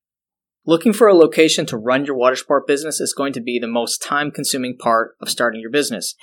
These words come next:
and this is why it's number three on our list. Depending on where you live, there might not be many options. Some operators go mobile to save money and deliver equipment or meet their customers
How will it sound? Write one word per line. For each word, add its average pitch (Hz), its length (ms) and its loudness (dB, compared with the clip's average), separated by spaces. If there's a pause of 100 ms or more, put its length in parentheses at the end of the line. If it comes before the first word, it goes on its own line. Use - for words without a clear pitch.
and 139 100 -2
this 147 140 0
is 139 100 -2
why 127 160 4
it's 123 160 -2
number 120 220 -4
three 117 440 -8 (140)
on 110 140 -4
our 127 100 2
list. 156 340 -2 (840)
Depending 185 340 2
on 190 140 2
where 160 140 6
you 170 180 4
live, 127 280 2 (100)
there 143 100 2
might 131 260 2
not 151 280 0
be 165 100 0
many 147 240 0
options. 156 560 -2 (160)
Some 170 320 0
operators 147 540 2 (100)
go 139 140 2
mobile 123 420 0
to - 80 -10
save 135 260 0
money 101 380 -6
and 135 100 -8
deliver 127 320 0
equipment 117 480 -2
or 113 140 -4
meet 123 220 -4
their 135 100 -4
customers 113 560 -6